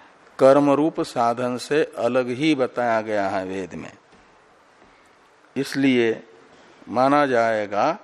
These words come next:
कि केवल कर्म से मोक्ष नहीं होता। ये प्रथम पक्ष जो है उसका निराकरण किया जा रहा है।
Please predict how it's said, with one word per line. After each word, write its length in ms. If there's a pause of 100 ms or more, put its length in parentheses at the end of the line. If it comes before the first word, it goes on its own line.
(1300)
कि 460 (720)
केवल 460
कर्म 760 (960)
से 200
मोक्ष 360
नहीं 280
होता। 380 (3250)
ये 160
प्रथम 400
पक्ष 300
जो 220
है 200
उसका 280
निराकरण 560
किया 240
जा 180
रहा 140
है। 140